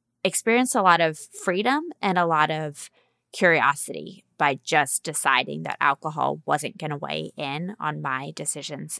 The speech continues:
as much as it was in the past. So whatever you decide to do, whether this was just an episode that was really intellectually intriguing to you, or whether you actually decide that you want to reduce your alcohol consumption, or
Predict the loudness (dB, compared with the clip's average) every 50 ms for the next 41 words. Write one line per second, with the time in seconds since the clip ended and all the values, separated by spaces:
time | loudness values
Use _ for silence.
0 | -8 -8 -10 -10 -8 -10 -10 -10 -10 -10 -8 -8 -10 -10 -8 -8 -8 -8 -8 -10
1 | -10 -10 -12 -12 -8 -4 -4 -4 -4 -4 -8 -10 -12 -18 _ _ _ _ _ _
2 | _ _ _ _ _ _ -4 0 2 2 2 0 _ _ _ _ _ _ _ _
3 | _ -2 0 2 2 2 2 2 2 2 2 2 2 2 2 2 2 2 2 0
4 | -4 -2 2 4 4 6 6 4 2 0 2 4 4 6 4 2 0 -2 -2 -4
5 | -2 -4 -6 -6 -6 -6 -6 -6 -6 -8 -6 -6 -6 -6 -6 -6 -4 -4 -2 -2
6 | -4 -6 -6 -8 -8 -8 -6 -4 -4 -4 -4 -6 -6 -6 -4 -4 -4 -4 -4 -4
7 | -4 -4 -6 -4 -4 -4 -4 -4 -4 -6 -4 -4 -2 0 0 0 0 0 -2 -4
8 | -2 -2 -2 0 0 -2 -4 -4 -6 -6 -6 -6 -6 -6 -6 -8 -8 -8 -8 -6
9 | -2 -2 -2 -2 -4 -8 -12 -10 -6 -4 -2 0 0 0 -2 -4 -6 -10 -10 -10
10 | -8 -8 -8 -8 -8 -6 -2 -2 -2 -2 -4 -8 -12 -12 -12 -12 -12 -10 -10 -10
11 | -10 -8 -4 -2 -2 -2 -2 -4 -10 -18 -20 -20 -14 0 4 6 6 6 4 2
12 | -2